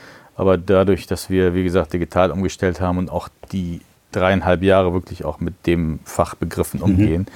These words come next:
Speaker 1: äh, ist das nicht, nicht das große Problem. Es gibt andere. Also das Technische ist eher ein Problem als die Sprache.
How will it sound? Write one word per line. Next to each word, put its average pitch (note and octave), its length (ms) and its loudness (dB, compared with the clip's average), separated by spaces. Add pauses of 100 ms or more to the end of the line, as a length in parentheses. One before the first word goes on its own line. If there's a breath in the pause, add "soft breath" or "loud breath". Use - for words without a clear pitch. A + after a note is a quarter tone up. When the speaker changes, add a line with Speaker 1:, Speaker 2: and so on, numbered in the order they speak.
(500 loud breath)
Speaker 1:
äh, F2+ 260 -4
ist - 220 -4
das - 300 0
nicht, F#2+ 260 0 (360)
nicht F#2+ 260 0
das F#2 160 2
große F#2 260 2
Problem. D#2 480 -4
Es - 120 -10
gibt - 220 -10
andere. D#2+ 280 -2
Also F2+ 160 0
das F2+ 200 0
Technische F#2 420 0
ist - 100 -4
eher E2 320 0
ein D2+ 160 -6
Problem E2 400 -2
als D2+ 100 -4
die D#2 80 -6
Sprache. E2 460 -6